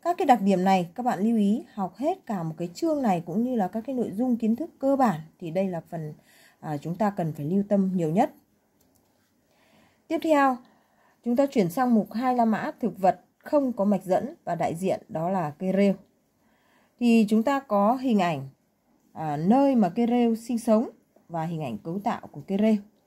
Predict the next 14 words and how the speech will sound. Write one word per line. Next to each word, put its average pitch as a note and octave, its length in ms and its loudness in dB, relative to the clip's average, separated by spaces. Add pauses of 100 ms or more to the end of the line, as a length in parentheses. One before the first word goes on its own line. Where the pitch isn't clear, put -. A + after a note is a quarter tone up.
(380)
Quan E3+ 140 -14
sát. A3 320 -4 (840)
Cộng G#3+ 240 2
với G#3+ 440 4
chúng A#3 160 -4
ta A#3+ 200 2
sẽ, A3+ 380 0 (380)
à, D3 280 -4 (120)
quan B3 160 0
sát F4+ 280 -2 (680)
hình A3 220 6
ảnh E3 240 2 (320)
qua A3 220 -2
video. B3 560 2